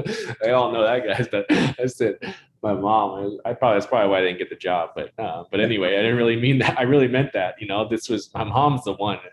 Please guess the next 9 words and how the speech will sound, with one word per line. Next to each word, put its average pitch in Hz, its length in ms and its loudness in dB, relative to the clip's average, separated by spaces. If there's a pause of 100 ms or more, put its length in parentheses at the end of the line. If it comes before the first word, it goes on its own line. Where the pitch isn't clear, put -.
(120)
I 107 80 -8
mean, 95 240 -12 (1080)
just - 380 -6 (180)
the 104 100 -4
relational 92 720 -2
part 82 520 -4
is 90 160 -8
where 90 180 0
I, 90 400 -2